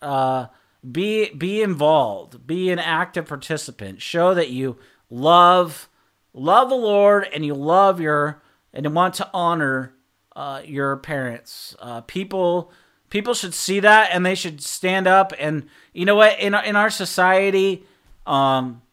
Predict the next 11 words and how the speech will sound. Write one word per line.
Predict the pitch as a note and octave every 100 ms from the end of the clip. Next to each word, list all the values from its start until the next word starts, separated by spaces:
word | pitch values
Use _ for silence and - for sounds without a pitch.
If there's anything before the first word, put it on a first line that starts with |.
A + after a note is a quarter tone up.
| _ _ _ _ _ -
sadly, | D3 - E3+ F3 E3 F3 E3+
mental | D#3+ E3+ E3+ D#3
health, | D3+ E3 D#3+ D3+
I | A#2+
could | C#3+ D#3+
say | E3 D3+ D3+
a | C#3
lot | C3+ C#3+ D#3 D3 B2 -
about | D3 C#3 C#3
this, | C#3+ C#3+ -
but | - D3